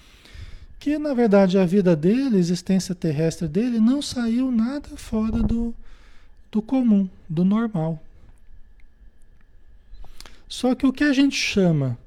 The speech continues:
o que a gente chama, é, de normal,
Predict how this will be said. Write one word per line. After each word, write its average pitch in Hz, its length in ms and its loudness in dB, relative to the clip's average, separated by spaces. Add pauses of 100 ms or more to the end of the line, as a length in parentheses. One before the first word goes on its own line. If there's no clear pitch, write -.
(520)
o 185 80 -8
que - 120 -6
a 226 80 2
gente 214 240 4
chama, 143 840 0
é, 131 380 -2
de 127 160 2
normal, 160 960 2